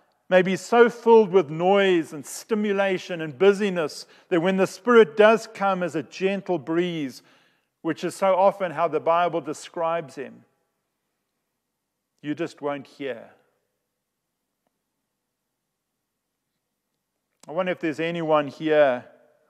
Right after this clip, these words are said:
watching this today, beside me,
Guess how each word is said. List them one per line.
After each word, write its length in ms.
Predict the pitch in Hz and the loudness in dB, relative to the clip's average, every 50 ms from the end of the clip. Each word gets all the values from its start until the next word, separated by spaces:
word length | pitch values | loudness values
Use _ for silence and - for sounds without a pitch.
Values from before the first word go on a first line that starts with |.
| _ _ _ _ _ _ _ _ _ _ _ _ _ _ _ _ _ - | _ _ _ _ _ _ _ _ _ _ _ _ _ _ _ _ _ -2
watching 400 | 143 147 143 143 - 160 147 143 | -2 0 0 0 -6 -10 -8 -4
this 280 | 135 139 135 135 - - | -2 -2 -2 -2 -6 -16
today, 600 | - 143 120 120 135 131 131 123 117 107 104 - - _ _ _ _ _ _ _ _ _ _ _ _ _ _ _ - | -16 -14 -4 0 0 0 0 0 -4 -6 -8 -12 -20 _ _ _ _ _ _ _ _ _ _ _ _ _ _ _ -14
beside 480 | 143 127 - - 165 156 147 139 123 | -14 -12 -4 -2 0 0 0 0 -2
me, 480 | 131 139 143 143 139 127 117 107 101 | -6 -8 -6 -6 -6 -6 -8 -10 -14